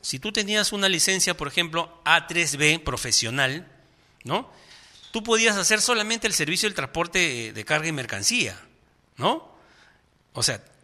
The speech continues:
a ver, para el servicio de transporte interprovincial, de los buses del servicio interprovincial, tenías que tener una tres, A tres A profesional. Y si tú querías hacer el servicio de transporte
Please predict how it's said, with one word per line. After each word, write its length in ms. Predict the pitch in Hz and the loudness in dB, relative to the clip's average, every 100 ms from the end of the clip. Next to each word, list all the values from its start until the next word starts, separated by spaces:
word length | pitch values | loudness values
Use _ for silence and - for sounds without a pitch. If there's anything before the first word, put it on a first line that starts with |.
| - | -10
a 80 | 120 | -6
ver, 200 | 123 92 | -6 -10
para 200 | - 151 | -4 0
el 160 | 151 156 | 0 -2
servicio 400 | - 170 269 302 | -4 -2 0 0
de 80 | 311 | 0
transporte 1160 | 208 - 240 233 240 226 196 175 160 156 143 - | -2 0 0 0 -2 0 -2 -2 -4 -4 -8 -8
interprovincial, 960 | 151 143 135 147 139 139 185 185 240 | -6 -2 -2 -2 0 4 6 6 4
de 80 | 127 | -6
los 140 | 120 113 | -6 -4
buses 320 | 180 - 143 | -4 -4 -4
del 100 | 117 | -4
servicio 240 | 127 147 | -4 -6
interprovincial, 640 | 165 175 185 185 214 240 - - | -6 -4 -2 0 0 0 -2 -16
tenías 300 | - 160 196 | -10 -4 -4
que 120 | - 190 | -2 -4
tener 280 | 175 180 | -2 -2
una 200 | 185 180 | -2 -4
tres, 280 | 160 175 170 - - | -2 -2 -2 -6 0
A 160 | 165 | 0
tres 220 | 165 160 - | 0 -2 4
A 160 | 156 | 4
profesional. 520 | 143 135 127 120 90 - _ - - - - _ | 4 -4 -4 -4 -10 -14 _ -20 -20 -20 -20 _
Y 80 | 175 | -2
si 160 | - 165 | -2 -2
tú 160 | 285 | -6
querías 360 | 285 254 269 240 | -2 0 0 0
hacer 220 | 214 233 | 0 0
el 60 | 226 | 0
servicio 320 | 175 202 240 | -2 -2 -4
de 60 | |
transporte 600 | 220 190 196 185 180 190 | -4 -4 -2 -4 -2 -6